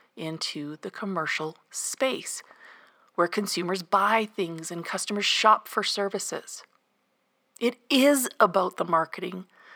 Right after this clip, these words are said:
because marketing's sole role and purpose is to play a strong supporting role to your creator soul.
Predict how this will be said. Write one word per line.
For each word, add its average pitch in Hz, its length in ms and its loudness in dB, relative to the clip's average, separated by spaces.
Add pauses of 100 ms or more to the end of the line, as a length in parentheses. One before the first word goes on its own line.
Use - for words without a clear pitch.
because 214 420 0
marketing's 247 840 4
sole 226 640 4
role 208 380 4
and 180 180 -4 (100)
purpose 247 720 0 (680)
is 233 200 4
to 233 120 2
play 226 580 -2
a 190 160 -2
strong 226 960 2 (360)
supporting 285 1000 0
role 214 720 8 (600)
to 240 540 0 (640)
your 226 560 8
creator 208 600 2
soul. 285 580 6